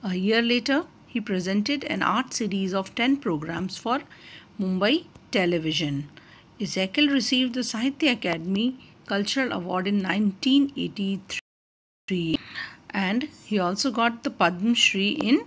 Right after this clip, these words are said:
nineteen eighty-eight for his contribution to literature. He was professor of English and reader in American literature at University of Mumbai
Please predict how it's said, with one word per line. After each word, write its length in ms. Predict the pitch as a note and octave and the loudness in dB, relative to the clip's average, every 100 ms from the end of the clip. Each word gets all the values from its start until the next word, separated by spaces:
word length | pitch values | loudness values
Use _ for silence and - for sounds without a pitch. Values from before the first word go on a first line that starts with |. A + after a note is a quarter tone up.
| - - | -6 -6
nineteen 600 | G#3 E3 F#3 - B3 D#4 - | -2 0 -2 0 2 2 0
eighty-eight 920 | F3+ D#3 G#3+ - - F3+ G3 D#4+ - - - - - - | -6 -2 -2 -2 -4 0 0 0 -6 -20 -20 -20 -20 -8
for 180 | G3 | -2
his 240 | E3+ D4 - | 2 2 0
contribution 840 | - F3 F3 G3+ F3 F#3+ - G#3 | -2 -2 0 -2 0 0 2 0
to 260 | A#3 D#4 A#4+ - - | 0 -2 -4 -10 -6
literature. 720 | G#3 - A3 F3+ - D#3 C#3+ E3 - - - - - | -4 2 2 2 0 -2 -2 -8 -16 -20 -20 -20 -10
He 160 | - G#3 | -4 0
was 220 | G#3 - | 0 -2
professor 640 | - A3 C#4 C#4 D#4+ D#4+ | 0 0 0 0 2 2
of 320 | B3+ G#3+ - - | 2 -2 -6 -8
English 540 | - G3+ F3+ E3+ - - | -2 0 0 0 0 -2
and 240 | F#3+ F3 | -2 -2
reader 300 | A3 A#3+ C4 | -2 2 2
in 200 | A#3+ G3 | 2 0
American 640 | F3 F3 F#3+ G#3+ B3+ A#3+ | 0 2 2 0 0 0
literature 560 | F3 D#3 - F3+ G3 F#3 | -2 -4 -4 -2 -2 2
at 220 | G3+ - - - | 0 0 -10 -6
University 680 | F3 E3 F3+ G3 G#3 A#3 | -6 -4 -4 -4 -6 -4
of 240 | A3+ A3 - | -4 -4 -4
Mumbai 560 | E3+ E3 D#3+ F3 D4 | -2 -2 -2 -2 -4